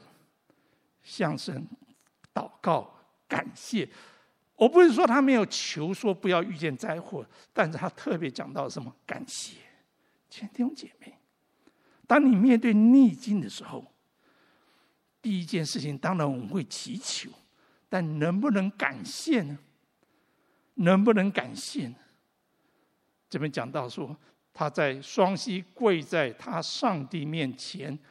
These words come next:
祷告感谢，与素常一样，平心静气面对逆境。他知道这个禁令，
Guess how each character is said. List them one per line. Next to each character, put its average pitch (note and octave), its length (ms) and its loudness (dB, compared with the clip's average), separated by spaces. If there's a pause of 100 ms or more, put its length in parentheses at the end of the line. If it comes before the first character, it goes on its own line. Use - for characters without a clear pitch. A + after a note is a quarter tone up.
(360)
祷 - 380 -4
告 C3 280 -2 (200)
感 - 260 -10
谢， - 380 -8 (380)
与 A#2 200 -10
素 D3 500 -10
常 - 260 -16
一 A3+ 180 -16
样， D#3 120 -16 (1200)
平 D3+ 500 -4
心 F#3 600 -2
静 A2 340 -6
气 - 320 -14 (380)
面 F3 400 2
对 B2+ 260 -2 (480)
逆 C#3 180 0
境。 - 220 -14 (240)
他 - 140 -8
知 - 180 -4
道 F#4 260 4 (800)
这 - 120 -2
个 - 100 -8
禁 C#3+ 300 -4
令， C3+ 200 -8